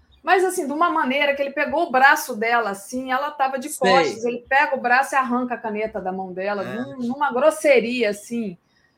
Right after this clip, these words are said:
Speaker 1: sabe? É.
Speaker 2: E ele, ao dar a caneta dele, ele quis dizer: "Quem está te nomeando sou eu", né?
Speaker 1: É.
Speaker 2: "Você deve a mim esse cargo,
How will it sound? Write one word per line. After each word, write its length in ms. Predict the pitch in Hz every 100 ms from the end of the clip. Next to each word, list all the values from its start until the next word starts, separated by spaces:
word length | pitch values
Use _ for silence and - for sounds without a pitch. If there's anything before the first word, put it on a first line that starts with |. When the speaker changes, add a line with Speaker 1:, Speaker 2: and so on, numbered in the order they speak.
| _
Speaker 1:
sabe? 640 | _ 208 214 220 170 170 -
É. 500 | - 170 170 170 165 175
Speaker 2:
E 80 |
ele, 200 | 214 247
ao 180 | 277 285
dar 240 | 240 269 294
a 100 | 277
caneta 520 | 254 233 214 220 202
dele, 340 | 156 214 262
ele 140 | 262 240
quis 300 | - 247 185
dizer: 480 | 202 143 151 147 _
"Quem 240 | 233 240
está 360 | 233 - 208 202
te 140 | 202
nomeando 600 | 185 180 180 170 180 180
sou 360 | - - 180 151
eu", 320 | 151 117 90 _ _
né? 280 | 143 170 175 _ _ _ _ _ _ 165
Speaker 1:
É. 280 | 160 156 151 _ _ _
Speaker 2:
"Você 320 | 120 131 -
deve 400 | 160 151 165 170
a 100 | 170 156
mim 200 | 170 170
esse 260 | 165 -
cargo, 640 | - 143 147 196 208 233